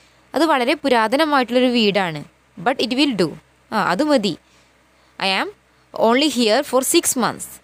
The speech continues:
ഞാനിവിടെ ആകെ ആറ് മാസമേ ഉണ്ടാവുള്ളൂ" എന്ന്, ഏഹ്, സാഗർ രാം, ഏഹ്, പറയാണ്. ആ സമയത്ത് രാമണ്ണ വളരെ, ഏഹ്, ക്യൂരിയസ് ആയിട്ട് ചോദിക്കുകയാണ്, "Why six months? എന്തുകൊണ്ടാണ് സിക്സ് മന്ത്സ്?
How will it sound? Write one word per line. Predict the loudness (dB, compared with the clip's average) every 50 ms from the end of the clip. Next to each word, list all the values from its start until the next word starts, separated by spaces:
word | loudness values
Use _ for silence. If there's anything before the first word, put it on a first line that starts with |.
| _ -8
ഞാനിവിടെ | -6 -4 0 0 0 2 2
ആകെ | 0 0 0 0 -2 0 0
ആറ് | 2 2 2 2 2
മാസമേ | 2 0 0 0 0 -2 -2 0 0 0
ഉണ്ടാവുള്ളൂ" | 0 2 0 0 2 2 2 2 0 0 0 -4 _ -20 -20 _ _ _ _ _ -6
എന്ന്, | -2 2 2
ഏഹ്, | 2 4 2 2 2 2 0 0
സാഗർ | 0 0 0 0 0 0 0 0 0 0
രാം, | 0 0 0 0 -2 -2 -4
ഏഹ്, | -4 -4 -6 -4 _
പറയാണ്. | -2 -2 0 -2 -2 -4 -6 -10 -16 _ _ _ _ _ _ _ _ _ _ -4
ആ |
സമയത്ത് | -2 0 0 0 2 2 2 2
രാമണ്ണ | 2 0 0 -2 -2 -4 -4 -4 -6 -8 -8 _ _ _ _ _ _ _ _ -2
വളരെ, | 0 2 2 0
ഏഹ്, | 0 0 -2 0 0 -2 -2 0
ക്യൂരിയസ് | 2 2 4 4 4 2 2 2
ആയിട്ട് | 0 0 0 0
ചോദിക്കുകയാണ്, | 2 2 4 2 2 0 -4 -8 -8 -8 -10
"Why | -10 -10 -2 -2 0 0
six | 0 2 0 0 0
months? | 0 -2 -2 -2 -2 -4 -8 -16 -20 -20 -20 -20 -20 -20 -6 -4
എന്തുകൊണ്ടാണ് | -2 0 0 0 2 2 2 2 2 2 2 2 0 -4 -4 _ _ _ _ _ -6
സിക്സ് | -2 -2 -2 -2 -2 -4 -2
മന്ത്സ്? | 0 0 0 -2 -6